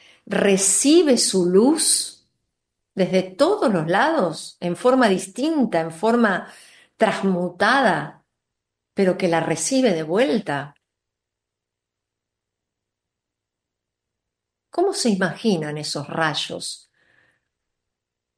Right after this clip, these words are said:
¿Pueden imaginarse que esos rayos que uno ve,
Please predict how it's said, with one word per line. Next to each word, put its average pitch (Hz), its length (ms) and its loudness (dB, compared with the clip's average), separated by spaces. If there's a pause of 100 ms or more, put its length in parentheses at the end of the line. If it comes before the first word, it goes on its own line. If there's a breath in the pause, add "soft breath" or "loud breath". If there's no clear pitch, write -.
(840)
¿Pueden 320 360 0
imaginarse 170 800 -4
que 185 80 -6
esos 165 240 -8
rayos 208 480 -2
que - 120 -14
uno 165 160 -12
ve, 254 520 0